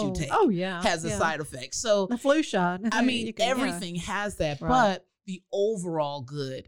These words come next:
Speaker 1: outweighs any of those side effects.
Speaker 2: Mm-hmm. Um, wanna g-, go back a little bit to your, um, work with, uh,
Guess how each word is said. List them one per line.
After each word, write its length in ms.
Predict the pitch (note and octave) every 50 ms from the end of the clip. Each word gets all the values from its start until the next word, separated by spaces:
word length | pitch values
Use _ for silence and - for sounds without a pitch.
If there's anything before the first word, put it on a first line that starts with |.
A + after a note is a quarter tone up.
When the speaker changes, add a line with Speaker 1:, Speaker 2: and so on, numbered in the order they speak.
| _ -
Speaker 1:
outweighs 760 | E3 D#3 D3+ - D3 D3+ C#3+ D3 C#3 C3+ C#3 C#3 C3 - - F3+
any 240 | F3+ F3+ E3+ D#3+
of 140 | D#3+ D3 C3+
those 200 | C#3+ C#3 C#3 -
side 200 | - - - -
effects. 520 | - - - - - - _ - - - G#3+
Speaker 2:
Mm-hmm. 480 | G#3+ G#3 G#3+ G#3 G3+ F#3+ G3+ G3+ G3 G#3+ G#3+ _ _ - - - - - - - - - -
Um, 520 | - G#3+ G#3 G3+ G3 G3 F#3+ F#3 F#3 F3 _ _ _ _ _ _ _ _ _ _ _ -
wanna 240 | G#3 A#3+ B3+ B3 A3+
g-, 80 | G4+ F4+ - D4 A3
go 140 | - B3 A#3
back 260 | - A#3+ A3+ A#3 -
a 60 | A3+
little 300 | G#3 G#3 A3+ C4 B3+ A#3
bit 380 | F#3+ F#3 G#3 G3+ G3+ G3+ - - _ _ _ _ _ -
to 120 | - A3+
your, 420 | G#3 F#3+ G3 G#3 G3 F#3+ F#3+ - - -
um, 460 | A3 G#3+ G3 F#3+ F3+ F3+ F#3+ F#3+ F3+ - - _
work 280 | - A3+ A3+ A3 A3 -
with, 220 | G3+ F#3 F3+ -
uh, 140 | F#3+ F#3 E3+